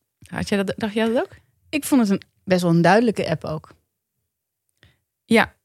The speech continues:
Speaker 1: want toen ik hem, eh, binnenkreeg, eh, toen schrok ik. Omdat ik heel even dacht van, "Oh, wat heb ik nou weer gedaan?"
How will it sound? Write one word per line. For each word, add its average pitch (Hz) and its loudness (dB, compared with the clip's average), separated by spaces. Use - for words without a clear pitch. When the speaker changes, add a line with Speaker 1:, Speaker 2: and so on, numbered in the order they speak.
Speaker 1:
want 202 2
toen 233 4
ik - -2
hem, 196 0
eh, 175 0
binnenkreeg, 269 0
eh, 185 -8
toen 190 0
schrok - 2
ik. - -6
Omdat 196 0
ik 202 0
heel 247 6
even 196 0
dacht 202 2
van, 196 0
"Oh, 208 0
wat 202 -2
heb 202 2
ik 170 -8
nou 214 2
weer 185 2
gedaan?" 156 0